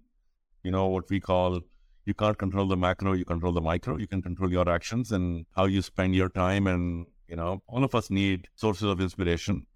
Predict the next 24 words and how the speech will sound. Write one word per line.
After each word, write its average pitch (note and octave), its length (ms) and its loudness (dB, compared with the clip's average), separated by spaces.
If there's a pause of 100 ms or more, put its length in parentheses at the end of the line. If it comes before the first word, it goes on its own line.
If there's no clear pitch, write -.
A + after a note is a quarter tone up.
uh, D2+ 260 0 (320)
me F#2 140 0
included. E2 480 0 (100)
Uh, E2 180 -2
so G2+ 160 -2
just, A2+ 280 -2
you A#2 60 0
know, A2+ 200 0 (160)
staying C3+ 460 -2
focused A#2 500 -4
on G2+ 400 2 (220)
what F2+ 260 -10
you G#2 80 2
need G2 200 2
to F#2 120 0
do F#2 140 2
to F2+ 80 0
continue F2+ 480 0
to E2+ 400 0 (200)
progress E2+ 440 -2
your, E2 440 0 (440)
your F2 120 -2
goals, E2+ 460 0 (160)
uh, D2+ 300 4